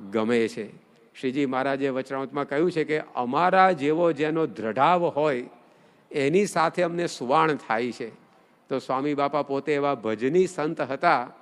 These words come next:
તો જે ભજન ભક્તિ કરે ત્યાં આગળ એની સાથે એમને રહેવું હર હંમેશ ગમતું.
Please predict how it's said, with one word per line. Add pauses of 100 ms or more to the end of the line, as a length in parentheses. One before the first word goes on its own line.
(400)
તો
જે
ભજન
ભક્તિ
કરે (400)
ત્યાં
આગળ (160)
એની
સાથે (320)
એમને
રહેવું
હર
હંમેશ
ગમતું.